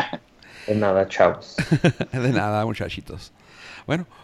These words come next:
Speaker 2: gracias por, por todo, chavos. Este, como cada ocasión, síganos en nuestras páginas. Así que, yo soy Fofo Rivera.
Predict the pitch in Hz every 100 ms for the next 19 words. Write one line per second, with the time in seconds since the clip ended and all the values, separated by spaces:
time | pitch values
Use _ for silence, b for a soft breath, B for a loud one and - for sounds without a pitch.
0 | b 151 175 190 180 175 - - 139 -
1 | 147 156 165 180 - 165 147 180 165 117
2 | - - 113 98 95 90 80 - b b
3 | - 117 117 - 117 131 120 - 175 226
4 | 233 - - _ _ _ _ _ - -
5 | - 113 120 123 123 - - 104 98 98
6 | - 95 87 - 120 139 175 196 214 -
7 | - - 110 - 113 143 156 - - -
8 | - - 107 113 120 117 151 165 170 139
9 | 69